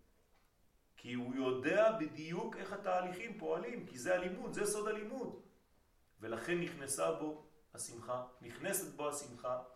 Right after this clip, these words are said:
הלוך וכנוס. בלי הפסק השמחה נכנסת בו, וכל מנגנון של שמחה דוחה עוד מנגנון אחד של עצב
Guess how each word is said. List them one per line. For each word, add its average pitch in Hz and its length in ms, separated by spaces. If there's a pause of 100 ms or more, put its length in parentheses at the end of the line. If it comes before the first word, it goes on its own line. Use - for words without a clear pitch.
(260)
הלוך - 520 (400)
וכנוס. 117 600 (800)
בלי 226 480 (600)
הפסק 196 540 (100)
השמחה 151 440
נכנסת 120 520
בו, - 180 (220)
וכל 214 540 (300)
מנגנון 160 600
של 156 160
שמחה 147 420
דוחה 151 300
עוד 147 220
מנגנון 131 500
אחד 117 200
של 117 220
עצב - 240